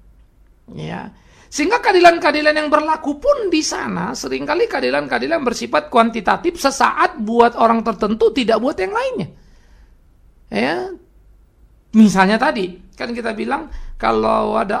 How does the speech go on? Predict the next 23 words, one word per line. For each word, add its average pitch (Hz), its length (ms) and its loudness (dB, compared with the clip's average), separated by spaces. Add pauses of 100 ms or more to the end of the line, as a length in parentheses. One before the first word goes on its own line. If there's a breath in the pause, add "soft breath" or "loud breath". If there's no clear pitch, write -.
satu 240 240 -6
orang 240 240 0
ngaku 202 240 -2
saya 240 240 -2
pembunuhnya 214 480 -2
padahal 208 240 -4
bukan 190 240 -2
dia. 180 240 0 (400)
Tapi - 260 0
hukum 480 320 4
kan 440 160 -6
sudah 285 160 -2
berlangsung 240 480 -2
menghukum 240 400 0
si 233 80 -4
pembunuh 214 480 0
kan? 254 240 -6 (800)
Adil 277 240 2
dong 247 240 6
kelihatannya. 190 720 0
Nah, - 160 -12
itu 143 160 -8
kuantitatif. 202 640 -6